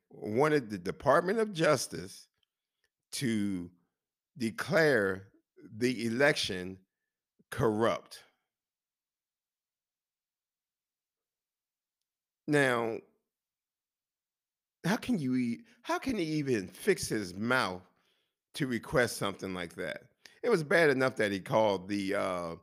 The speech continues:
Secretary of State of Georgia trying to tell him, "I need so many thousand more votes," you know, telling me, "I need this," so he can win that state. And, you know, the guy was like, "No,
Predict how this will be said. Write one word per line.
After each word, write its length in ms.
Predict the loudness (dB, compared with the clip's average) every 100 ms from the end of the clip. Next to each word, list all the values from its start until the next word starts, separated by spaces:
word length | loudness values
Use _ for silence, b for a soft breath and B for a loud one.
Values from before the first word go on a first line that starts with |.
| _ b b
Secretary 640 | 0 0 0 0 0 2
of 80 | 0
State 440 | -2 0 0 0
of 180 | -4 -8
Georgia 600 | 0 4 4 2 -6 -8 -14 _ _ _ _
trying 240 | -6 -4 -4
to 60 |
tell 200 | -2 -2
him, 200 | 0 0
"I 100 | 0
need 420 | 0 0 -2 -4 -10 _ _
so 380 | -16 -12 -2 2
many 220 | 4 2
thousand 520 | 0 0 0 0 -2 -2
more 280 | 0 0
votes," 640 | 2 4 4 2 -4 -14 -18 _ _ _
you 140 | -6 -2
know, 260 | -2 -2
telling 340 | -4 -2 -2 0
me, 160 | -2 -2
"I 360 | -2 2 2
need 340 | 4 4 4 2
this," 320 | -2 -2 -6
so 240 | -8 -2 0
he 160 | -2
can 300 | -4 -6 -6
win 220 | -4 -2
that 180 | -2 -4
state. 460 | -8 -6 -4 -4 -8 _ _ _ _ _ _
And, 640 | -4 -2 0 -2 -4 -6 -8
you 120 | -4
know, 200 | -2 0
the 120 | 0 0
guy 220 | 2 2
was 160 | -2
like, 180 | -2 -2
"No, 380 | 0 0 0 -2